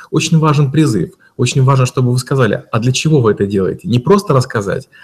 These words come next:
а объяснили, что данная презентация нужна для того, чтобы был или такой проект решения,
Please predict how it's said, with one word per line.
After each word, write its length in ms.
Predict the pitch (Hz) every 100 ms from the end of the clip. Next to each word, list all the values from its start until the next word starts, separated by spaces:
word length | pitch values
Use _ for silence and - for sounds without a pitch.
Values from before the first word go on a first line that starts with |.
| - -
а 120 | 117
объяснили, 640 | 120 147 131 139 98 85 - _ _ _ _ _ _
что 320 | - 117 104
данная 340 | 104 135 131
презентация 720 | 117 113 127 208 202 - 135 131
нужна 240 | 120 127
для 100 | 143
того, 180 | 117 127
чтобы 240 | 165 135 117
был 200 | 139 139 -
или 160 | - 165
такой 340 | 160 131 143
проект 320 | 131 120 117 -
решения, 680 | 110 - 104 92 87 92